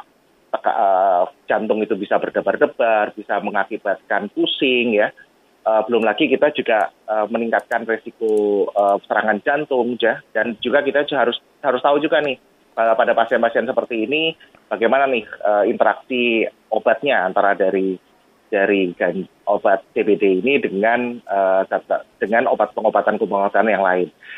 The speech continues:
Nah, eh, inilah makanya saya perlu tegaskan lagi bahwa memang secara hukum itu di Undang-Undang Narkotika sebagai golongan satu ini harus dilarang.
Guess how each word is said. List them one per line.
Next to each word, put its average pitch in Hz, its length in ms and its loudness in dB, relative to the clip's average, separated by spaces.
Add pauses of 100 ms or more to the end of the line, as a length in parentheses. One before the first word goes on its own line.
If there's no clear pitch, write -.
(240)
Nah, 101 180 -2
eh, 135 760 0 (680)
inilah 156 340 0
makanya 135 560 0
saya 120 160 2
perlu 127 240 2
tegaskan 104 400 0
lagi 113 240 -2
bahwa 110 400 2 (160)
memang 143 360 0 (520)
secara 127 640 2
hukum 120 560 -4
itu 110 220 -4 (960)
di 120 380 4
Undang-Undang 110 420 2
Narkotika 135 800 0
sebagai 101 240 -4
golongan 107 320 0
satu 120 400 -2
ini 110 160 -2
harus 107 240 0
dilarang. 92 400 0